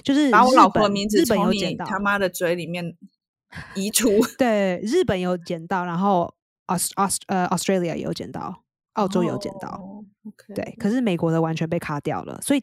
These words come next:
Speaker 1: 当下很多人都不知道发生什么事。
Speaker 2: 哦，是哦。
Speaker 1: 对。
Speaker 2: 那那个揍人的那一幕是，是有的。
Speaker 1: 有，有，有，那一幕有，那一幕有。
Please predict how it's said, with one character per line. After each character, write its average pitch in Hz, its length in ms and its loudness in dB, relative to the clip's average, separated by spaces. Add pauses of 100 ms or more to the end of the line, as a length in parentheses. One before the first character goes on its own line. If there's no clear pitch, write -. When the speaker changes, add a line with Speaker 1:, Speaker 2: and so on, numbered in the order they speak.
Speaker 1:
当 208 280 0
下 190 480 -4 (500)
很 180 260 -2
多 190 200 4
人 165 100 0
都 165 100 -2
不 160 80 -4
知 165 40 0
道 160 80 -6
发 143 120 -10
生 143 200 -12
什 - 100 -12
么 175 80 -14
事。 - 220 -6 (720)
Speaker 2:
哦， 262 80 -10
是 339 300 -2
哦。 202 400 -6 (340)
Speaker 1:
对。 - 360 -6 (1500)
Speaker 2:
那 359 160 2
那 359 200 -4
个 254 300 2 (400)
揍 277 260 4
人 185 180 0
的 190 120 -4
那 208 120 -4
一 202 40 -6
幕 196 260 -8
是， 185 160 -10 (420)
是 214 220 -12
有 160 220 -6
的。 196 100 2
Speaker 1:
有， 190 160 2
有， 185 100 2
有， 165 220 -2
那 202 120 -4
一 - 20 -2
幕 214 160 -2
有， 165 260 -12
那 175 80 -6
一 170 60 -2
幕 165 100 -2
有。 101 140 -8